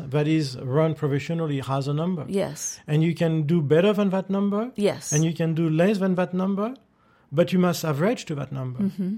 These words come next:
Speaker 1: And that's, that's how you make money.
Speaker 2: Yes.
Speaker 1: I mean, we go to Penske, you know, car dealership,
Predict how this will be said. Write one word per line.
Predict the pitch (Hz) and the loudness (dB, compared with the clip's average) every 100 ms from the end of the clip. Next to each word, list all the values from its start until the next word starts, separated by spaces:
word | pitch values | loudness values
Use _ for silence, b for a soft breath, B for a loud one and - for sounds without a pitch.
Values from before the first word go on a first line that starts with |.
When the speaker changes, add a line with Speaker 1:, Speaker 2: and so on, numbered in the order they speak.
| 226 | -8
Speaker 1:
And | 180 170 160 | -8 -6 -2
that's, | 170 - - - - 143 | -2 -2 -10 -12 -18 -18
that's | 170 151 151 | -6 -4 0
how | 165 | 0
you | 156 | 0
make | 147 147 | 0 -2
money. | 202 285 202 - | -6 -8 -12 -10
Speaker 2:
Yes. | 190 180 156 - - _ _ _ _ _ _ - | -6 -6 -6 -14 -16 _ _ _ _ _ _ 2
Speaker 1:
I | |
mean, | 196 202 | 4 6
we | 202 | 4
go | 185 | 2
to | 170 | -2
Penske, | - 165 180 - 208 202 | -2 -2 -2 -6 -6 -6
you | |
know, | 165 156 | -6 -4
car | 165 156 | -2 0
dealership, | 151 147 - 185 | 0 -4 -4 -8